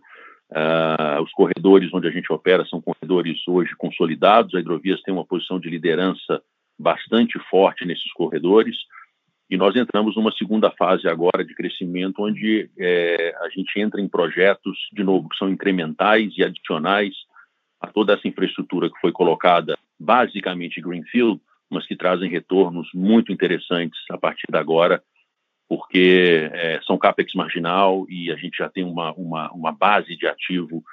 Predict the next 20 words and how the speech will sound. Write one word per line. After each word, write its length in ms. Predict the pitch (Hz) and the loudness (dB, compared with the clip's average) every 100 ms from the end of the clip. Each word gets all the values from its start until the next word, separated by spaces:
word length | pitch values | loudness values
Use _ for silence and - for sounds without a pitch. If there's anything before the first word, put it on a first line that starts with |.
| - _ _ - | -20 _ _ -10
também 340 | 82 85 90 | -4 -2 -2
bastante, 800 | 85 78 - 90 87 - - 78 | -2 -4 -4 -4 -4 -4 -4 -4
bastante 420 | - 78 - 87 - | -6 -10 -4 -4 -4
sólida, 500 | - 76 65 - - - | -2 -2 -2 -10 -14 -8
tá? 200 | 85 90 - _ | -6 -6 -12 _
Queria 180 | - | 0
agradecer 600 | 95 92 90 82 - 98 | 4 6 4 0 4 6
aí 160 | 87 87 | 6 4
o 40 | |
interesse 380 | 90 87 90 82 | -2 -2 -2 -2
de 80 | - | -8
todos 400 | - 98 107 95 | 0 2 2 0
e, 180 | 98 92 | -4 -4
e, 280 | - 90 92 | -4 -10 -10
e 20 | |
nos 140 | 87 85 | -10 -10
colocamos 440 | - - 95 90 | -8 -4 -2 -2
à 60 | 90 | -4
disposição 640 | 85 - 87 - 90 85 | -4 -2 -2 0 -2 -2
também, 440 | 87 82 87 92 | -2 0 0 0